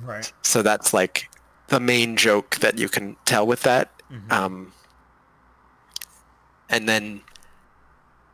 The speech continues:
Speaker 2: we probably spent a long time figuring out the exact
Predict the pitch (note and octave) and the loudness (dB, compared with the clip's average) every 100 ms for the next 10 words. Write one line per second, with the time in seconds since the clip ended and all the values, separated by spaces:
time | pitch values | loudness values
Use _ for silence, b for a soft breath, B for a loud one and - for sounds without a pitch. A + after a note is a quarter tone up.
0 | _ _ _ _ _ _ _ _ _ - | _ _ _ _ _ _ _ _ _ -6
1 | C3+ C#3+ A#2 A2+ - G#2+ G#2 G#2 G#2+ G2+ | -2 2 2 2 0 0 0 2 0 0
2 | - A#2 G#2 G#2 - B2 A2 G#2+ G#2 G#2+ | -2 0 0 0 -4 -4 -2 -2 0 -2
3 | - G2+ - G#2+ G2+ - - | 0 0 2 2 0 -2 -8